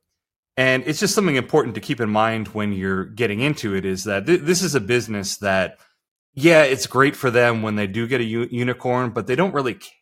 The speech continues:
care that much. It's more about keeping their,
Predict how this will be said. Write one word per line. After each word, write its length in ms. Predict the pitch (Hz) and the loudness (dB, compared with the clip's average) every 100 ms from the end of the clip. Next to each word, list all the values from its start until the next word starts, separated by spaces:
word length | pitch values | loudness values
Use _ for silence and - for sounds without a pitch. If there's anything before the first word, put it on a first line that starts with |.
| - | -10
care 300 | 120 135 139 | -4 -2 0
that 220 | 135 131 | 2 2
much. 400 | 139 139 127 - - _ _ _ | 2 0 -2 -12 -14 _ _ _
It's 200 | 113 - | -8 -6
more 400 | 117 131 143 147 | -4 0 4 4
about 500 | 131 104 113 110 - | 2 2 4 2 0
keeping 460 | - 156 147 131 107 | -6 -4 -2 -4 -2
their, 560 | 110 107 107 107 101 | -2 0 0 0 -4